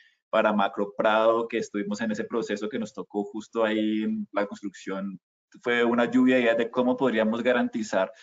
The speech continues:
la real desinfección de estos carritos de, de mercado, que finalmente se vio, se ve representada, pues, en, en este protocolo final. Eh, y bueno, también tenemos,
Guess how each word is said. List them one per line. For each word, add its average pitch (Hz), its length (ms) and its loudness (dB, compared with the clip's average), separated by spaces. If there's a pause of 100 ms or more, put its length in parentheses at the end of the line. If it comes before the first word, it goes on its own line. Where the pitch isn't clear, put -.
(320)
la 120 220 2
real 107 260 2
desinfección 110 720 -4
de 104 80 -6
estos 104 240 -8
carritos 98 600 -6
de, 107 220 -2
de 101 120 -6
mercado, 139 580 2 (200)
que - 80 -18
finalmente 107 520 -2
se 113 140 -2
vio, 104 220 -2
se 101 140 0
ve 101 80 4
representada, 101 640 -4
pues, - 300 -8
en, 98 140 -10
en 98 180 -10
este 104 220 -8
protocolo 113 480 -4
final. 147 320 -6 (1700)
Eh, 135 560 2
y 202 300 4
bueno, 147 280 0
también 131 260 0
tenemos, 151 460 0